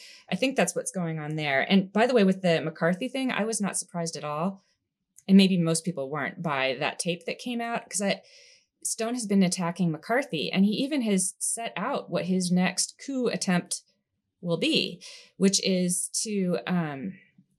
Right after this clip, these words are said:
they need to, he feels that Mc-, that Kevin McCarthy is an impediment to his plan to, to install Trump as Speaker of the House if the Republicans take, win the House in the midterm elections. That's his big plan.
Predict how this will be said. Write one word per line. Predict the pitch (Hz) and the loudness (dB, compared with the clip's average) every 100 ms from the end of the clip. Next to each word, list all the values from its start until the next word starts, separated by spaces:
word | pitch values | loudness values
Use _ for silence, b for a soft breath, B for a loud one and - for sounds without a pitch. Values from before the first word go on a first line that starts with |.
| _ - | _ -2
they | 196 185 | 2 4
need | 196 | 4
to, | 185 - | 2 -6
he | - 214 | -8 -8
feels | 208 233 220 190 | -6 -4 -4 -2
that | 180 | -2
Mc-, | 180 - - 185 | -2 -6 -6 -2
that | 175 | 0
Kevin | 185 185 185 | 0 2 2
McCarthy | 165 - 208 202 165 | 0 -2 -2 0 2
is | 160 | 2
an | |
impediment | 156 165 226 196 151 | 0 -2 0 2 2
to | - | -2
his | 175 160 | -4 -6
plan | - 185 180 175 180 - | -6 -2 0 0 0 -2
to, | 180 160 147 147 - _ _ _ _ _ | -4 -8 -8 -10 -12 _ _ _ _ _
to | - 185 | -4 -2
install | - 165 - 175 170 165 | -2 -4 -4 -4 -4 -4
Trump | - 196 180 - 180 - | -4 -2 -2 -2 -10 -8
as | 143 156 151 - | -4 -4 -4 -6
Speaker | - 180 175 | -6 -8 -8
of | 151 | -8
the | |
House | 151 165 - - - | -8 -6 -4 -4 -6
if | 160 - | -10 -10
the | |
Republicans | 151 170 156 156 110 151 - | -8 -6 -8 -8 -8 -6 -6
take, | 160 - - - | -8 -14 -16 -10
win | 160 156 | -8 -6
the | 143 | -8
House | 143 87 170 - | -8 -6 -4 -6
in | 156 147 | -8 -8
the | |
midterm | 160 - 147 | -8 -8 -10
elections. | 135 - - 190 - | -10 -6 -6 -6 -8
That's | 107 - | -8 -8
his | 151 147 | -8 -10
big | - - - | -10 -10 -10
plan. | - 87 185 | -10 -8 -10